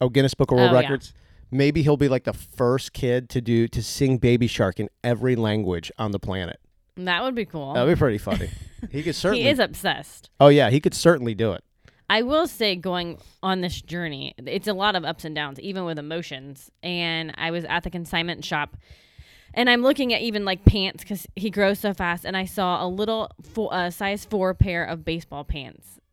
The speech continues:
Speaker 2: and it made me sad that I don't feel like he's ever gonna be able to do that. And we talked about this before. You know, I'm buying baby toys, and then there's other four-year-olds playing baseball.
Speaker 1: I talked to somebody the other day, and they have a friend whose son,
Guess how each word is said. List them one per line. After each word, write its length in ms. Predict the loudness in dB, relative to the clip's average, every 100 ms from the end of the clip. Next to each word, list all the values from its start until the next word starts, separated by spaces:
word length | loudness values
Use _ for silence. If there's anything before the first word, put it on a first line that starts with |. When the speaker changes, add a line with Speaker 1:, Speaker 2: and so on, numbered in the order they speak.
| _
Speaker 2:
and 140 | -8 -6
it 80 | -6
made 200 | -6 -6
me 120 | -10
sad 400 | -8 -8 -8 -10
that 200 | -12 -12 _ 0
I 80 |
don't 240 | 0 -2 -8
feel 120 | -6
like 100 | -6
he's 140 | -6 -8
ever 160 | -8
gonna 120 | -8
be 60 | -10
able 140 | -14
to 100 | -16
do 160 | -6 -6
that. 220 | -6 -12 -16 -20 _ _ -20 -10
And 80 | -8
we 100 | -6
talked 240 | -4 -4
about 160 | -6 -8
this 120 | -10
before. 460 | -10 -12 -12 -12 -14 -10
You 80 |
know, 180 | -8 -8 -4
I'm 180 | -4
buying 260 | -2 -4 -4
baby 340 | -4 -4 -6
toys, 540 | -10 -12 -12 -12 -14 -20 _ _ _ _ _ _
and 180 | -6 -2
then 240 | -4 -4
there's 160 | -6 -4
other 200 | -4 -4
four-year-olds 520 | -4 -4 -4 -8 -10
playing 280 | -10 -10 -8
baseball. 480 | -10 -10 -16 -20 _ _ 2
Speaker 1:
I 160 | 2
talked 300 | 6 6 6
to 60 | 2
somebody 340 | 4 6 6
the 100 | 8 6
other 120 | 6
day, 440 | 2 2 2 0 -4 _ _ _ _ _ _ _ _ -12 -4
and 140 | 0 4
they 360 | 6 6 4
have 200 | 4 2 0
a 20 |
friend 380 | 2 2 2 2
whose 380 | 0 -2 -10 -12
son, 500 | -2 4 4 4 0